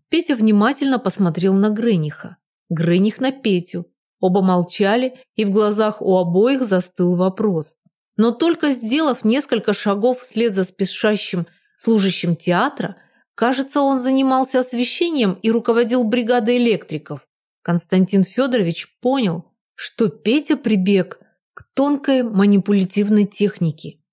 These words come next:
копированию выражения лица – отражение жестов, мимики, эмоций собеседника, имитация душевного родства. Все это используется в гипнозе.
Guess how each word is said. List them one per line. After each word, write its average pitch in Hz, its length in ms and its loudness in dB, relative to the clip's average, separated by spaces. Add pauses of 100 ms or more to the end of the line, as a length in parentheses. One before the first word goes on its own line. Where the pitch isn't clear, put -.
копированию 254 800 2
выражения 180 640 4
лица – 175 640 -2 (420)
отражение 226 580 0
жестов, 185 680 0
мимики, 190 800 0
эмоций 226 480 2
собеседника, 190 1000 -2 (300)
имитация 233 600 0
душевного 220 680 0
родства. 190 760 -4 (340)
Все - 320 0
это 254 200 0
используется 220 720 0
в 190 60 -4
гипнозе. 185 800 0